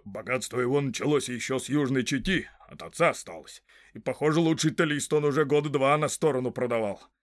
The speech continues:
А в конце прошлого года уже чем только не торговал. Появилось множество верзил,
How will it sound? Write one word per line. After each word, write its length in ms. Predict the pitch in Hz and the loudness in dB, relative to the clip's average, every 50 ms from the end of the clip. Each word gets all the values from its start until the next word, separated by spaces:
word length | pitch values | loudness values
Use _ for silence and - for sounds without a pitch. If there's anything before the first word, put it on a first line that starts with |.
| _ _ _ _ _ _ _ _ _ _ _ _ | _ _ _ _ _ _ _ _ _ _ _ _
А 100 | - - | -20 -16
в 40 | - | -12
конце 340 | - 101 92 - - 127 107 | -12 -10 -8 -4 -4 -2 0
прошлого 480 | 117 131 127 117 - 127 127 123 123 | 0 0 0 0 0 0 0 0 0
года 400 | 123 135 147 151 131 113 95 - - - - | 2 2 2 2 2 -2 -6 -8 -14 -18 -16
уже 220 | 104 98 101 104 | -14 -10 -10 -10
чем 300 | 101 - - 160 170 143 | -6 -2 0 0 0 -2
только 380 | - - 147 147 139 - - 151 | -2 -2 -2 -2 -2 -2 -4 -4
не 160 | 147 143 135 | -2 -2 -2
торговал. 720 | - 139 135 123 117 123 123 123 117 107 104 95 - - - _ _ _ _ _ _ _ _ _ _ _ | -2 -2 -2 -2 0 -2 0 0 0 -2 -2 -4 -8 -14 -20 _ _ _ _ _ _ _ _ _ _ _
Появилось 520 | - - 120 123 135 160 160 151 139 127 139 | -8 -4 -2 2 4 4 4 4 2 0 0
множество 500 | 156 156 156 156 143 127 - - 147 147 | 2 4 4 4 2 2 0 0 0 2
верзил, 580 | 143 147 147 147 135 151 165 156 135 - - | 2 2 2 2 2 0 0 0 0 -2 -4